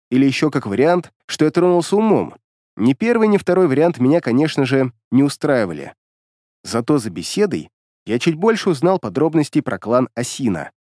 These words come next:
Виктория неожиданно вполне неплохо осведомлена об этом роде.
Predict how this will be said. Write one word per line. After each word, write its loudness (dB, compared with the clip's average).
Виктория 0
неожиданно 0
вполне 2
неплохо 0
осведомлена 2
об -2
этом 0
роде. -2